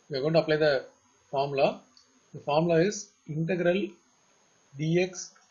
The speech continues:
by x square plus a square is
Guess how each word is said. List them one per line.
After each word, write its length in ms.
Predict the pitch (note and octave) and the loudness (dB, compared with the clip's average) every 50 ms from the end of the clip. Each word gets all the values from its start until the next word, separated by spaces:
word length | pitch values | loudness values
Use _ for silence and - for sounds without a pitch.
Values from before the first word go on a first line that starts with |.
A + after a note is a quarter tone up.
| _ _ _ - C3+ | _ _ _ -8 -4
by 300 | C#3 C#3 D#3 F#3+ G3+ - - _ _ _ _ _ _ _ _ - | -2 -2 -2 -2 -4 -8 -12 _ _ _ _ _ _ _ _ -14
x 220 | - - - - - | -14 -12 -12 -12 -10
square 420 | - - D#3+ D#3+ E3 F3 F3+ - - _ _ _ _ _ _ _ _ - | -2 2 4 4 4 2 2 -2 -6 _ _ _ _ _ _ _ _ -6
plus 380 | D3 D3 D#3 D#3+ - - - _ _ _ _ C#3 | -4 -2 -2 -4 -6 -12 -18 _ _ _ _ -8
a 120 | C3+ C3+ C#3 | -6 -6 -6
square 480 | C3+ - - D3+ C#3+ C#3 C#3+ D3 C#3+ D3 - _ _ | -6 -6 -4 0 0 2 2 0 -2 -4 -8 _ _
is 340 | - C3+ G3+ C4+ - - - | -2 -2 -2 -2 -4 -10 -18